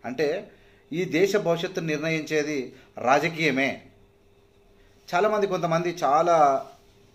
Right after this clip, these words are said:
అంటే అన్నీ వాళ్ళకే తెలిసినట్టు ఏం మాట్లాడతారంటే, "ఏ రాజకీయం అంటే ఒక రొచ్చు, రాజకీయం అంటే ఒక బురద, అది ఒక చెత్త, దాని గురించి వద్దు, ఏదో పనికిరాని ఎవడో చెప్పే సుత్తి పెట్టే మాటలు మాట్లాడమనే" చాలామంది అనుకుంటారు.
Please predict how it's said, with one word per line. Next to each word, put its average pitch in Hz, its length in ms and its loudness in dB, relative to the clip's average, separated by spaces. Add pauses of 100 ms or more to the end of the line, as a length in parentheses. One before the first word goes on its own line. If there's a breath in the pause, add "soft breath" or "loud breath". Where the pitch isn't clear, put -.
(140)
అంటే 151 160 -2
అన్నీ 165 320 -2
వాళ్ళకే 151 340 4
తెలిసినట్టు 131 440 -4
ఏం 135 220 -4
మాట్లాడతారంటే, 127 800 -6 (440 soft breath)
"ఏ 143 140 2
రాజకీయం 160 560 0
అంటే 151 160 -4
ఒక 131 180 -6
రొచ్చు, 120 340 -8 (340 loud breath)
రాజకీయం 160 520 -2
అంటే 139 200 -6
ఒక 131 140 -6
బురద, 113 320 -8 (380 loud breath)
అది 123 120 -2
ఒక 131 240 -4
చెత్త, 117 420 -2 (160)
దాని 139 160 0
గురించి 147 340 -4
వద్దు, 131 320 -6 (240 loud breath)
ఏదో 151 240 2
పనికిరాని 147 680 0
ఎవడో 139 300 -2
చెప్పే 131 360 -4
సుత్తి 135 300 -14
పెట్టే 135 200 -4
మాటలు 120 300 -4
మాట్లాడమనే" 113 680 -8 (380 loud breath)
చాలామంది 113 360 -2
అనుకుంటారు. 101 360 -14